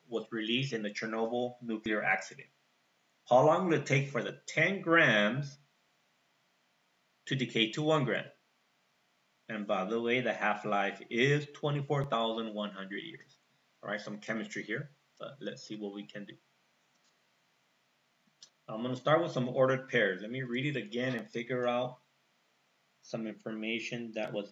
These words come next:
given. How long will it take for ten grams to decay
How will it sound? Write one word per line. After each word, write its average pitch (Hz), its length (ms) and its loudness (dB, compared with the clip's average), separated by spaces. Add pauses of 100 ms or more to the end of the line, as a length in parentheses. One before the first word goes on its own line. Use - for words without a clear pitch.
(120)
given. 104 460 -8 (4000)
How 127 120 8
long 143 340 2
will 143 120 -2
it 127 140 -2
take 117 240 -4
for 110 120 -4
ten 151 380 -4
grams 117 480 0
to 113 120 -8
decay 104 400 -6